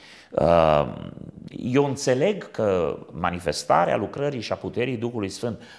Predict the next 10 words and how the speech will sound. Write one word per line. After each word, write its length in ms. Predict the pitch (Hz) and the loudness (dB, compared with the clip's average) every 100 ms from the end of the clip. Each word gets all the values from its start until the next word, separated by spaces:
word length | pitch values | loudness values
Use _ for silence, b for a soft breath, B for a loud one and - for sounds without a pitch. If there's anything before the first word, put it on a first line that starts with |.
| B | B
poate 340 | - 131 202 208 | 4 4 4 0
însemna 540 | 165 - 123 123 123 | -6 -6 -6 -2 0
uneori 600 | 139 117 113 104 113 90 - B B B | 0 0 -2 0 2 0 -4 B B B
să 160 | - 92 | -6 -4
strigăm 580 | - 104 101 107 165 | -4 -2 4 6 4
către 280 | 175 113 104 | 2 -2 -2
Dumnezeu, 580 | 87 78 73 69 65 52 | -6 -6 -8 -8 -10 -10
să 200 | - 104 | -8 -4
ne 100 | 95 | -4
manifestăm 1040 | 110 120 113 123 110 - 139 175 190 92 | -2 -4 -4 -6 -6 -4 -2 0 -2 -6